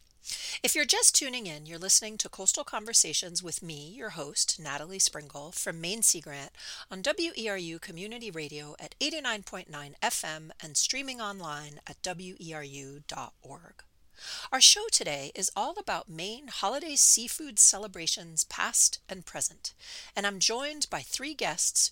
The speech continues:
who are sharing stories and recipes and perspectives about Maine seafood just in time to whet your appetite for the holidays. Speaking before Sandy Oliver was Marnie Reed Crowell,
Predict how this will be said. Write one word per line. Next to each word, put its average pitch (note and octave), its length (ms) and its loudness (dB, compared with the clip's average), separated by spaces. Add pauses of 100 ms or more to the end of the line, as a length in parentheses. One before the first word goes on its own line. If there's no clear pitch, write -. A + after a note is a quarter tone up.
(120)
who A3 60 -2
are F3 100 0
sharing G#3+ 360 4
stories C#4 640 2
and D3+ 160 -12
recipes G#3+ 500 4
and D#3+ 140 -4
perspectives F#3 800 0 (340)
about E3 260 -4
Maine G#3 280 -2
seafood E3 640 4 (120)
just G#3 340 2
in C4+ 120 -10
time E3+ 400 -4
to - 100 -10
whet E3+ 240 -6
your G#3+ 160 -12
appetite - 540 -4
for - 180 -10
the D3+ 60 -10
holidays. - 720 -6 (840)
Speaking F4+ 460 4
before A#3+ 400 -2
Sandy F3 460 6
Oliver C#3+ 520 -10
was F#3 220 0
Marnie G#3+ 400 -4
Reed G3 220 -8
Crowell, E3 520 -8